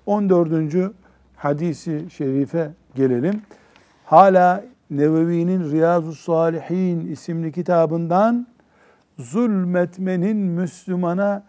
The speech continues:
yakışmayacağını, uygun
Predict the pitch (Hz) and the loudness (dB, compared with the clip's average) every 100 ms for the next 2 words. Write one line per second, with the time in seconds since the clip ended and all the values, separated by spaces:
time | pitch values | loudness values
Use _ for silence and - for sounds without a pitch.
0 | _ _ _ - 127 151 156 220 185 - | _ _ _ -10 -2 -2 -2 -4 -6 -8
1 | 165 151 170 160 165 127 151 160 160 156 | -12 -8 -4 -2 -2 -2 -2 -2 -2 -2
2 | 160 190 190 - _ _ _ _ _ _ | -2 0 -2 -6 _ _ _ _ _ _
3 | _ _ _ - 180 185 190 190 | _ _ _ -4 0 0 0 -2